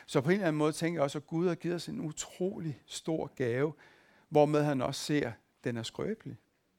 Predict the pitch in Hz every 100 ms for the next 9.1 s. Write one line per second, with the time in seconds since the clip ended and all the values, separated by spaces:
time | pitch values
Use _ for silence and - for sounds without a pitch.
0 | _ _ _ _ _ _ _ _ _ _
1 | _ _ _ 143 147 135 - 156 143 123
2 | 147 190 226 - 120 147 _ _ _ _
3 | _ _ _ _ _ _ _ _ _ _
4 | _ _ _ _ _ _ _ - 143 151
5 | - 185 160 151 147 - - 147 131 143
6 | - 147 147 165 - 170 156 117 - -
7 | - - 147 156 160 139 147 156 135 147
8 | 139 143 123 131 - 160 - 139 123 110
9 | -